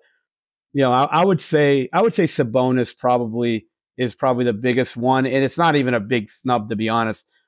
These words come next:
I think that, you know, I think it's hard when you're coming down to the nitty-gritty of the, of the eleven, twelve spot. It's, you know, you're gonna have to make some tough decisions, and these guys are very good players, but I, I would think that. I don't think there's anybody blatant that, like,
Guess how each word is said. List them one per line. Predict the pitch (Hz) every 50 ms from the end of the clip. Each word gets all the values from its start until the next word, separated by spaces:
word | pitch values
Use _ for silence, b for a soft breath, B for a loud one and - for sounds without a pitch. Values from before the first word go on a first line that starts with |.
| _ _ _ _ -
I | 127 127
think | - - 143 113 - -
that, | 131 131 160
you | 151
know, | 135 120 117 110 - _ _ _ _ _ _ _ _ -
I | - 127
think | 156 160
it's | 165 156 -
hard | 151 156 160 151 131 120
when | 131 135
you're | 131 117
coming | - 147 135 131 123
down | 135 135 135
to | 131
the | 127
nitty-gritty | 123 131 127 127 123 110 120 127 123 120 123 123
of | 117 110
the, | 110 117 117 113 113 - -
of | 135 120 107
the | 113
eleven, | 113 110 110 120 120 113 117 107
twelve | - - - 120 117 117 113 -
spot. | - _ - 113 113 117 117 - _ _ _ -
It's, | 123 120 120 123 113 - - - _ _ _ _ _ _ _
you | - 123
know, | 120
you're | 123 123
gonna | 107 135 131 131 123 120
have | 139 135 -
to | -
make | 123 131 131 123
some | - 127 110
tough | - 139 131 - -
decisions, | 123 - - 135 131 110 110 104 92 110
and | 113
these | 120 120 107
guys | - 127 120 123 113 120
are | 117 113
very | 110 117 120 120 120 120
good | 113 120 104 -
players, | 127 120 120 117 107 101 - -
but | - 110 101 - _ _ _ _ _ _ _ _ -
I, | - 220
I | 226 214 202
would | 190 170
think | - 147 110 -
that. | 123 120 123 - 156
I | 190
don't | 226 240 196
think | 196 170 160
there's | 160 135 147
anybody | 151 151 143 120 143 127 127
blatant | 104 104 110 127 127 135 - 120 110 101
that, | 117 113 - 113
like, | 117 113 110 107 -